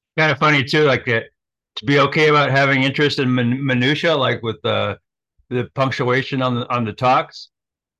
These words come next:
to be okay with, like, being interested in literally tiny little things, the,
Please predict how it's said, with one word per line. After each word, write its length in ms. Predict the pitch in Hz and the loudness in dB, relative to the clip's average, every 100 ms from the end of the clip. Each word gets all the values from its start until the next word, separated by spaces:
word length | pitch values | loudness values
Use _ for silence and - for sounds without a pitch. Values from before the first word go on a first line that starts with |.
| - _ _ - | -20 _ _ -12
to 80 | 107 | -6
be 180 | 123 | 0
okay 320 | 120 120 127 127 | 0 0 0 0
with, 260 | 123 110 110 | 0 -2 -4
like, 260 | 104 110 _ _ _ _ - 107 | -6 -6 _ _ _ _ -12 -6
being 200 | 120 120 | -4 -4
interested 400 | 117 123 127 117 | -4 -6 -4 -4
in 320 | 117 113 110 _ _ - | -4 -4 -6 _ _ -8
literally 420 | 131 156 117 110 | -2 -2 -2 -6
tiny 280 | - 123 123 | -4 -4 -2
little 200 | 117 110 | 0 -2
things, 300 | 123 135 113 | -2 -4 -4
the, 200 | 101 113 | -6 -8